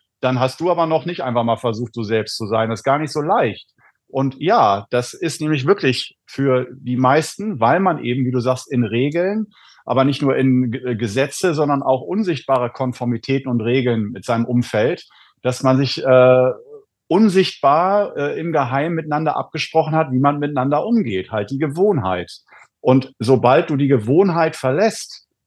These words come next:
um einfacher zu leben oder mehr du selbst zu sein, ist der Ersteffekt oft eine Erstverschlimmerung,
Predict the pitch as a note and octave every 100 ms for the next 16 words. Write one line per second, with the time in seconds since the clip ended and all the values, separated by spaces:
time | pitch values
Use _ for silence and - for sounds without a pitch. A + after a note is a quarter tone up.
0 | - C3+ A#2 - C#3 A3 A#3 G3 C#3 G#2
1 | F2 F2 - - G#2 G2 G2 F#2 F#2 G2
2 | G#2+ C3+ C3 A2 A2 F#3 G3 - A#2 F#2
3 | F#2+ G#2+ F3 _ - _ _ - D#3+ -
4 | C3+ - F#3 C4+ - C#3 - A#2+ A#2+ -
5 | A#2 - B2 B2+ A#2 A2 - B2 - F3
6 | D#4 A3 G#2 F2